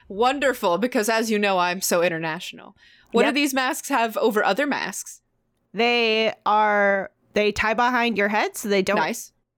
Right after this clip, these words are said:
Speaker 2: like, fuck up your ears.
Speaker 1: Wonderful.
Speaker 2: They're machine washable.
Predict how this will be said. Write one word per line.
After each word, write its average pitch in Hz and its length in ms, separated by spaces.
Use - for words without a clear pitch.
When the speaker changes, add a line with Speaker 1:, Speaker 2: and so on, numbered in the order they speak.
Speaker 2:
like, 180 260
fuck 196 240
up 208 100
your 180 140
ears. 202 540
Speaker 1:
Wonderful. 185 500
Speaker 2:
They're 220 300
machine 254 320
washable. 240 360